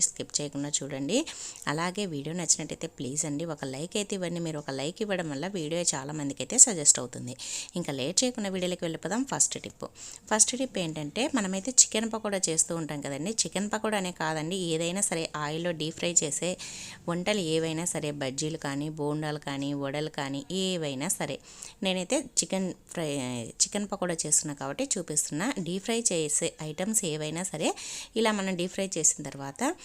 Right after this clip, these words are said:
మనము ఏ చేస్తామో దాని తాలూకు అయితే చిన్న చిన్న పీసెస్ అన్నీ ఆయిల్లో ఉండిపోతాయి చూడండి. ఈ విధంగా ఆయిల్ మనం ఎంత వడగట్టేసినా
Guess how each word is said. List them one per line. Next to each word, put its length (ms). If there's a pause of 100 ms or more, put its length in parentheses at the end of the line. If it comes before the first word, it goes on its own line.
(280)
మనము 220 (200)
ఏ 20 (180)
చేస్తామో 440 (120)
దాని 180 (100)
తాలూకు 400
అయితే 240
చిన్న 200
చిన్న 220
పీసెస్ 400
అన్నీ 180 (120)
ఆయిల్లో 340
ఉండిపోతాయి 480
చూడండి. 320
ఈ 80
విధంగా 300 (500)
ఆయిల్ 340
మనం 200
ఎంత 220
వడగట్టేసినా 600